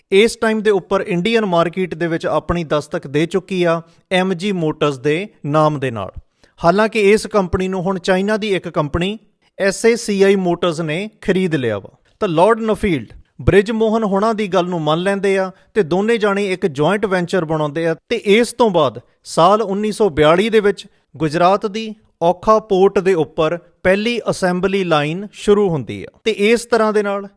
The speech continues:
ਇੰਡੀਆ ਦੀ ਆਪਣੀ ਇੱਕ ਪੈਸੇਂਜਰ ਕਾਰ ਮੇਕਿੰਗ ਕੰਪਨੀ ਹਿੰਦੁਸਤਾਨ ਮੋਟਰਸ ਹੋਂਦ ਵਿੱਚ ਆਉਂਦੀ ਆ।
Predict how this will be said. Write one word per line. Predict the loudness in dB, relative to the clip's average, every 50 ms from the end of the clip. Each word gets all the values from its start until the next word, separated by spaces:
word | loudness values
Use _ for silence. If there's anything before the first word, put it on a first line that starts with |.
| _ _ _ -4 -2
ਇੰਡੀਆ | 0 0 0 2 2 2 2
ਦੀ | 0 -2 -4 -6 -4 0
ਆਪਣੀ | 2 2 2 2 0 -2 -2 -2 -2 -4 -8 -12 -16 _ _ _ _ -6
ਇੱਕ | -6 -4 -4
ਪੈਸੇਂਜਰ | -4 -4 -4 -2 0 0 -2 -2 0 0 2 2 0
ਕਾਰ | 0 2 4 6 6 6 4
ਮੇਕਿੰਗ | 2 -2 -4 -4 -4 -4 -4 0
ਕੰਪਨੀ | 0 0 0 -2 -4 -6 -6 -6 -8 -10 -14 _ _ _ -6 -2
ਹਿੰਦੁਸਤਾਨ | -2 0 2 4 4 2 2 2 0 0 0 0 -2
ਮੋਟਰਸ | -2 0 0 -2 -2 -2 -2 -2 -2 -2 -4
ਹੋਂਦ | -8 -8 -8 _ _ -6 -2 0 2 4 4 4
ਵਿੱਚ | 4 4 2 0 -2
ਆਉਂਦੀ | -4 -4 -4 -8 -10 -12
ਆ। | -12